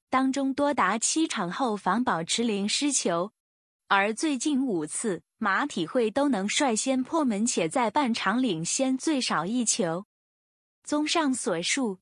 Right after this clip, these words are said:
马体会此行的确值得看高一线。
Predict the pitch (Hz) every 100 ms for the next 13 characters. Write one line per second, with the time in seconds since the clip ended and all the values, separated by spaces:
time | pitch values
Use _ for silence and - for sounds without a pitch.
0 | _ 220 190 247 285 165 - 277 220 -
1 | 170 - 208 247 196 202 - 233 - 214
2 | 202 208 - 254 220 254 262 202 185 -
3 | 240